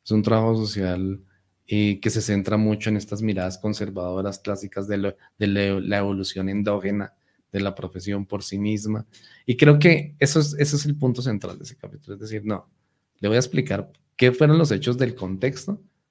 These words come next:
y cómo efectivamente, ah, si no hago un análisis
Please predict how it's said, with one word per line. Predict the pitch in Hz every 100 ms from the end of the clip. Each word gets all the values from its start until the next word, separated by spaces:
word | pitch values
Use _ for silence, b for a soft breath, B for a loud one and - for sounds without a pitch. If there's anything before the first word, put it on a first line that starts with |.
| _
y | 107 101
cómo | 113 117
efectivamente, | 123 147 113 107 113 120 -
ah, | 117 110
si | - 104
no | 104
hago | 120
un | 127
análisis | 135 135 147 147